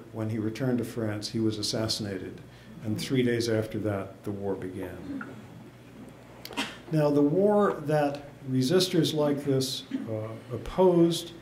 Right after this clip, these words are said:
uh, was accompanied by an enormous barrage of propaganda. This was the first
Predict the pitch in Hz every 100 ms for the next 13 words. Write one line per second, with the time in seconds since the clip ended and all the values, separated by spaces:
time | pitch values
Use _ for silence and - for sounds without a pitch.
0 | - - - - - 127 123 - 139 127
1 | 147 147 143 - - - - - - -
2 | - - - - 139 202 185 175 151 139
3 | 147 147 151 160 202 220 180 147 139 -
4 | 127 123 113 104 104 104 - - 120 110
5 | - 120 110 101 95 92 92 - - -
6 | - - - - - 120 208 214 - -
7 | 156 147 139 - 135 - - 185 175 -